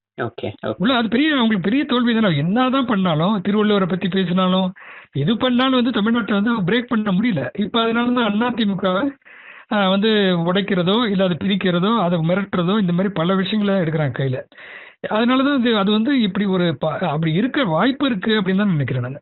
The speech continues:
Speaker 1: இல்ல, அடுத்த, அடுத்த பிரதமர் வந்து மகாராஷ்டிரா மாநிலத்தை சேர்ந்தவராக இருப்பார் அப்படின்றாரு. ஏற்கனவே கட்கரி வந்து, "எனக்கு, I mean, பிரதமர் வாய்ப்பெல்லாம் கிடைச்சிச்சு, நான் வேணான்னு மறுத்துட்டேன்" அப்படின்னு பேசியிருந்தாரு. So, கட்கரி
Speaker 2: ஆ.
Speaker 1: தேவேந்திர பட்னாவிஸையோ சொல்லியிருக்க வாய்ப்பு இருக்கு, அவங்களா தான் இருக்க வாய்ப்பு இருக்கு
Speaker 2: ஆமா,
Speaker 1: அப்படின்ற மாதிரி
Speaker 2: ஆமா.
Speaker 1: பேச்சு.
Speaker 2: இல்ல, அதுல என்னன்னா, அவங்களுக்கு வந்து ஒரு, இப்ப ராம்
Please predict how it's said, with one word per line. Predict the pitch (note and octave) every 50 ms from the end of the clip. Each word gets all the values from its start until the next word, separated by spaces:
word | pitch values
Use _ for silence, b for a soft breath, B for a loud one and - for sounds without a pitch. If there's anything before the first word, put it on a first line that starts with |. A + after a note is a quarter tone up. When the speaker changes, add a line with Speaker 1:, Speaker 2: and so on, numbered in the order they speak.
| _ -
Speaker 1:
இல்ல, | - - C3
அடுத்த, | A#2+ C#3+ E3+ F3+ - - A3+ F#3+
அடுத்த | C#3 D3+ E3+ F3 - G#3
பிரதமர் | F3 F#3+ F#3 A3 A#3 A3+
வந்து | G#3 F#3+ F#3 G3 B3+ D#4+
மகாராஷ்டிரா | D#4+ C4 G#3+ F3+ D3+ D3+ E3 F#3+ G3+ G3+ F#3 - G#3+ G3
மாநிலத்தை | E3+ E3 E3 D#3+ E3 D#3+ C3+
சேர்ந்தவராக | E3+ D#3+ D#3 D#3 D3+ D3+ D3+ D#3 D#3
இருப்பார் | D3+ C#3+ C#3 D#3 D3+ D3+
அப்படின்றாரு. | D3+ C#3 C3 B2+ B2 A#2 A#2+ -
ஏற்கனவே | E3+ G3 F3+ F#3 F#3 F#3+ F#3 F#3+ G#3
கட்கரி | F#3+ E3+ D#3+ D#3 - - F#3
வந்து, | F3 D#3 D3+ F3 G3
"எனக்கு, | F3 E3 E3 E3 E3+ D#3 D#3
I | D#3+ C3 C#3 C#3+
mean, | C3
பிரதமர் | C3+ D3+ E3 E3+ E3
வாய்ப்பெல்லாம் | D#3+ D#3 D3+ D#3 E3 F3 E3+
கிடைச்சிச்சு, | D#3+ D3+ C#3+ C#3 F#3
நான் | F#3+ F3 E3 D#3 C#3+
வேணான்னு | C#3+ D3 D#3 D#3+ D#3+ D3+ D3
மறுத்துட்டேன்" | C#3+ C3+ - D3+ D3 D#3
அப்படின்னு | D3 C3 C3+ C#3+ C3+ C3+
பேசியிருந்தாரு. | C3 B2+ C#3+ A#2+ A2+ G#2+ G#2+ A2+ D#3+ - B B
So, | B - G3 E3
கட்கரி | E3 E3 E3 B3+ A#3+ G3+
Speaker 2:
ஆ. | G3+ F3+ D#3
Speaker 1:
தேவேந்திர | D3+ C3+ C3 - G3+ F#3+ -
பட்னாவிஸையோ | E3+ E3+ E3 F3+ F3+ F3+ E3 F3 F3+ F#3 F#3+ F3
சொல்லியிருக்க | C#3+ D#3+ D#3 D#3+ D3+ D3+ D3+
வாய்ப்பு | C#3+ C#3 C#3 C3+ C#3
இருக்கு, | B2 A2+ A#2+ B2
அவங்களா | A#2+ B2 C3 C#3+ D3+ D#3 C#3+
தான் | C3+ D#3 D3+
இருக்க | C#3 A#2+ C3 C3
வாய்ப்பு | B2 B2 B2 A#2 A#2+
இருக்கு | - - F3+
Speaker 2:
ஆமா, |
Speaker 1:
அப்படின்ற | E3+ C#3+ C3 C3+
மாதிரி | - - - E3+
Speaker 2:
ஆமா. | D#3 C#3+
Speaker 1:
பேச்சு. | B2 - A3
Speaker 2:
இல்ல, | G#3+ A3+ F#3
அதுல | F#3 G#3+ G#3+ G3+
என்னன்னா, | G3 G#3 C4 C4+ A3+ G#3+ A3 B3
அவங்களுக்கு | A3+ E3+ F3 G3 A#3 B3 A#3+ B3 A#3 G#3 A#3
வந்து | A3+ A3+ B3+
ஒரு, | A#3 G#3 F#3+ F#3+ G#3+ G#3
இப்ப | F3 D#3 F3 E3+
ராம் | D#3 F3+ G#3 B3